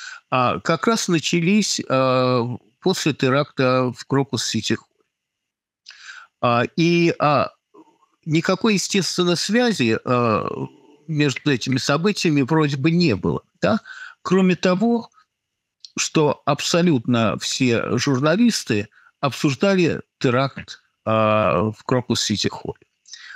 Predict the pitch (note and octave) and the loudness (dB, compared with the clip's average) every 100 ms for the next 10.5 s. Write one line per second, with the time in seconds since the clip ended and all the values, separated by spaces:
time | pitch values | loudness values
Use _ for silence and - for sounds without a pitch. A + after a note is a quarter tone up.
0 | - - C#3 B2 C#3+ C#3 A#2+ C#3 B2 - | -20 -2 0 2 2 2 0 0 0 -2
1 | C#3+ B2 B2 B2 A#2+ A#2+ A2+ E3+ G3+ - | -4 -2 -2 0 0 0 -2 0 0 0
2 | A2 G2+ A#2 C3 B2 - A2+ A#2+ A2+ - | -2 -2 -2 0 0 -2 -2 -2 -2 0
3 | A#2+ D3 - A#2+ - A2 - A2+ G#2+ B2 | 2 0 2 0 0 -2 -2 -2 2 2
4 | C3 A2 G2+ F2 - - G#2+ G#2+ G#2+ G2 | 2 0 0 -2 -4 -4 -2 0 2 0
5 | - _ _ _ - - - _ - _ | -4 _ _ _ -6 -4 -4 _ -20 _
6 | _ _ _ _ - B2+ D3 _ - - | _ _ _ _ -4 -4 -4 _ -20 -16
7 | - - D#3+ F#3+ - _ D#3+ D#3+ D#3 C#3+ | -14 -6 0 0 -2 _ 0 2 2 0
8 | - _ _ _ _ _ _ _ - - | -4 _ _ _ _ _ _ _ -20 -20
9 | - _ _ _ _ _ _ _ _ _ | -20 _ _ _ _ _ _ _ _ _
10 | _ - F#3+ G#3+ F#3+ | _ -2 0 2 2